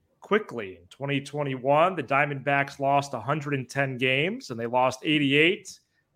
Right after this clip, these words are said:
the very next year. Meanwhile, the Rangers lost a hundred and two in twenty twenty-one and ninety-four the following year. Of course, we know the Cubs were one game short of the Diamondbacks, and they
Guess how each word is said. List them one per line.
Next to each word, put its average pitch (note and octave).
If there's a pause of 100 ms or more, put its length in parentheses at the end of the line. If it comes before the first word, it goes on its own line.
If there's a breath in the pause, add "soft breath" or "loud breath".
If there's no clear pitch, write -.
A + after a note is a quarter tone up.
the A#2
very C#3
next D3
year. F#3+ (440)
Meanwhile, E3+
the D3+
Rangers F3
lost D#3+
a C#3
hundred E3
and C#3+
two A3+
in B2+
twenty C3+
twenty-one B2+ (440)
and C3
ninety-four D#3+ (560)
the B2+
following A#2 (340)
year. A2+
Of F#2+
course, B2+
we C#3
know C3
the A#2
Cubs C3
were A#2
one C3 (400)
game C3
short E3+
of D#3
the D3
Diamondbacks, D#3
and A2+
they C#3